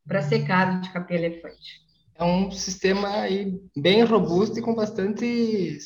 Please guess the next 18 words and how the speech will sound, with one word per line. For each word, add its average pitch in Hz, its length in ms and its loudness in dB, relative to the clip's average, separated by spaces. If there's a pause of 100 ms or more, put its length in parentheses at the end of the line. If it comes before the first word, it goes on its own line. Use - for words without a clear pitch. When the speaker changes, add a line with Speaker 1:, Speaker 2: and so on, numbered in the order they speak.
(160)
Speaker 2:
é, 139 420 -4 (140)
garantia, 180 580 2
né? 151 120 0
Porque 156 260 -2
um 214 520 2 (360)
tem 262 160 6
uma 254 120 8
Speaker 1:
Isso. 226 100 2
Speaker 2:
espécie, 196 460 4
daí 175 160 4
tem 175 140 2
um 175 140 2
outro 185 240 0
que 170 260 2
já 165 480 0
segura 165 480 -4
aquela 165 220 -6
ali, 202 580 -4